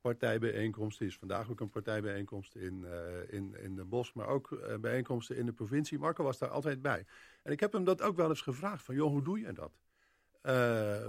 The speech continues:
want ik weet van hem dat hij als, als burgemeester juist ervoor kiest om niet een heel nadrukkelijk partijprofiel te hebben. Dit is ook, zoals ik er naar kijk, de kern van het dilemma waar Marco het over heeft. Als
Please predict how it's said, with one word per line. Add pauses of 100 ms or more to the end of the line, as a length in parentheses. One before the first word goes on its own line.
want
ik
weet
van
hem
dat
hij
als, (180)
als
burgemeester
juist
ervoor
kiest
om (480)
niet
een
heel
nadrukkelijk
partijprofiel
te
hebben.
Dit
is
ook, (140)
zoals
ik
er
naar
kijk,
de
kern
van
het
dilemma
waar
Marco
het
over
heeft.
Als